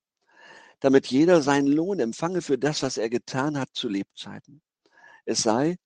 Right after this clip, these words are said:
gut oder böse. Einmal wird über das, was wir hier getan und unterlassen haben,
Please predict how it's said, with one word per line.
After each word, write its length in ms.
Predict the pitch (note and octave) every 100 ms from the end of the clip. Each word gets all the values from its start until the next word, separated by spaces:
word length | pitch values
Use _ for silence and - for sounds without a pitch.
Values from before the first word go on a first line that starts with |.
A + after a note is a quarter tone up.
| _ _ _ _ _
gut 400 | C3+ E3+ - - _
oder 220 | - B2+ B2
böse. 420 | F2+ E2 - _ _ _ _ _ _ _ _ _ _ -
Einmal 440 | G#2+ B2 D#3+ E3 - _ - - - - - _
wird 260 | C3+ E3 F3+
über 240 | D#3+ C#3+
das, 360 | A#2 E3 F3+ -
was 200 | D3 -
wir 220 | C#3 C#3
hier 320 | C3 C#3 E3+
getan 640 | D#3+ - - B2 D#3 G3 F3
und 160 | A#2+
unterlassen 580 | F#2+ A#2 G2+ B2 C#3 B2
haben, 360 | A2+ A#2 B2